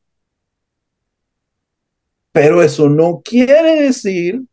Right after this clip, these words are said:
que Dios no te pueda capacitar, instruir. Eso no quiere decir que Dios no te pueda enseñar.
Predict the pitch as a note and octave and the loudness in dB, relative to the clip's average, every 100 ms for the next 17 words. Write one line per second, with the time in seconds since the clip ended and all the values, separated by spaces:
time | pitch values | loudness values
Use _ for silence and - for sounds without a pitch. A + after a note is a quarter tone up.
0 | _ _ _ _ _ _ _ _ _ _ | _ _ _ _ _ _ _ _ _ _
1 | - D#3+ D3 D#3+ F3+ F3 D#3 D3+ D3+ D3+ | -4 0 0 0 -2 -2 -4 -2 -2 -2
2 | C3+ C#3+ C#3 B2+ - _ _ _ _ _ | -4 -2 -2 -2 -8 _ _ _ _ _
3 | _ - A2 A2+ - A#2 - D3+ D#3+ D3+ | _ -12 -10 -10 -14 -18 -4 -2 -2 -6
4 | _ _ - C#3 C3+ - - B2 A2 C#3 | _ _ -6 -2 -2 -6 -12 -8 -4 -4
5 | D#3+ C#3 _ _ _ _ _ _ D3+ D3 | -6 -14 _ _ _ _ _ _ -4 0
6 | D3 E3 E3+ - C4+ D#4 D#4 C4 A3+ - | 0 0 -4 -2 0 2 2 0 -2 -6
7 | G3 F#3+ F3 F3 D#3 E3 D#3 D3+ C#3+ C#3 | -8 -8 -6 -4 -2 -2 0 -2 0 -2
8 | C#3 C3+ B2+ A2 - B2+ B2+ - - | -4 -6 -6 -10 -12 -12 -10 -14 -18